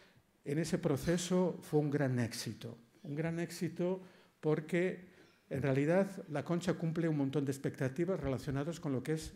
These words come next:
la insignia del peregrino desde el mundo antiguo. Uno se tiene que llevar un trozo de lugar, se lo tiene que llevar a casa. Y la concha es un trozo de Galicia, ¿no? Está allá en las costas de Galicia, en las playas.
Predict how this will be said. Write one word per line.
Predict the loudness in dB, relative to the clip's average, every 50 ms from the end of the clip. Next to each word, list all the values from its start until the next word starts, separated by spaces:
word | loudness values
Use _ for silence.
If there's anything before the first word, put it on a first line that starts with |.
| -14 -10
la | -6 -6 -4
insignia | -4 -4 -4 -4 -2 -2 0
del | 0 -2 -2
peregrino | -2 -4 -6 -4 -4 -6 -6 -6
desde | -6 -6 -6 -6
el | -6
mundo | -6 -6 -6 -6 -8
antiguo. | -8 -10 -12 -14 -14 -14 -16 -18 -20 -20 _ _ _ _ _ _ _ _ _ _ _ _ _ _ _ -4
Uno | -2 0 0 0
se | 0 0 0
tiene | 0 0 0 0
que | 0
llevar | 2 2 2 0 0
un | -2 -2
trozo | -2 -4 -4 -2 -2
de | -2 -2
lugar, | -2 -4 -4 -6 -8 -10 -12 -12 -18 -20 _ _ _ _ _ _ _ _ _ _ _ _ _ _ _ _ _ _ _ _ -16
se | -12 -8
lo | -6
tiene | -4 -2 -2 -2
que | -2 -2
llevar | -2 -2 -2 -4
a | -6
casa. | -10 -12 -12 -12 -12 -12 -14 -16 -18 _ _ _ _ _ _ _ _ -16
Y | -14 -14 -14 -14 -18 -20 _ _ _ _ _ _ _ _ _ -12
la | -10 -8 -6
concha | -4 -4 -4 -4 -2 -2 -2 -2 -2 -4 -8 -10
es | -10 -8
un | -8 -8
trozo | -8 -6 -4 -2
de | -2 -2
Galicia, | 0 -2 -2 -4 -4 -6 -10 -14 -14 -16 -20 _ _ _ _ _ _ _ _ _ _ -14
¿no? | -12 -12 -10 -12
Está | -10 -8 -6 -4
allá | -2 0 0 0
en | 0 0
las | -2 -4 -6
costas | -6 -6 -6 -4 -4 -4
de | -4 -2
Galicia, | -2 -2 -2 -2 -4 -6
en | -6
las | -8 -8
playas. | -10 -8 -8 -8 -8 -8 -12 -14 -16 -20